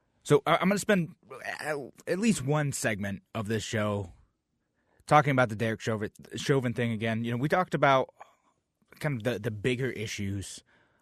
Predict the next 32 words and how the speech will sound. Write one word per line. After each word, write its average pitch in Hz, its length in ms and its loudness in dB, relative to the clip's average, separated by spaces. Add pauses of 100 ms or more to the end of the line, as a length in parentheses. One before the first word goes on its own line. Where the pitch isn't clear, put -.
(140)
on 110 200 0
Monday, 98 460 -4 (1000)
and 113 440 -2
I - 60 -4
wanna 139 200 0
talk 135 180 2
about 120 320 2 (500)
the 104 80 -8
Derek 131 320 -2
Chauvin 123 380 -4
verdict, 120 460 -2 (600)
what 123 140 2
I 120 80 2
think 127 220 -6
that 113 200 0
means, 110 720 -4 (1040)
and 113 440 0 (1160)
I 135 40 0
wanna 170 100 0
talk 175 120 0
about 151 200 0
the 127 80 0
shooting 143 520 -2 (120)
out 110 200 -2
in, 107 280 -2
uh, 98 320 -4
I - 360 -20
think 113 100 -16
it's 98 60 -10
out 98 240 -6
in 95 60 -8
Ohio 110 540 -6